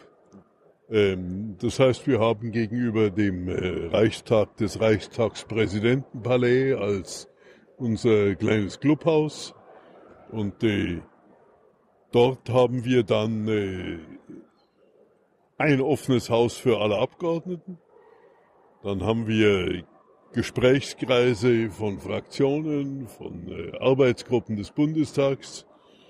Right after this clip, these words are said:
Wir laden auch, äh, in den einzelnen Gruppen der einzelnen Fraktionen oder auch gemeinsam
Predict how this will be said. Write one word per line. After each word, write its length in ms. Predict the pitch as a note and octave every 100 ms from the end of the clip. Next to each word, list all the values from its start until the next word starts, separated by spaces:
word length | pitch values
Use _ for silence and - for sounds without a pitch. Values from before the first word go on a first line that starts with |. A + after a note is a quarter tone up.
| - _ _ _ - -
Wir 160 | G#2+
laden 340 | G2+ G2+ G#2+ A2
auch, 420 | G#2+ G2 - -
äh, 300 | G2 F2+ F2+
in 80 | F#2
den 200 | G2 G2+
einzelnen 560 | A2 A2+ - B2 A#2 G#2+
Gruppen 420 | C3+ D3+ D#3 C3+
der 160 | A#2
einzelnen 400 | G#2 G2+ - A2
Fraktionen 800 | G2+ A#2 A2 - C3+ C3+ D3+ C#3+
oder 220 | A#2 G2+
auch 180 | F2+ -
gemeinsam 720 | A2+ G#2+ A#2+ B2 B2 B2+ A#2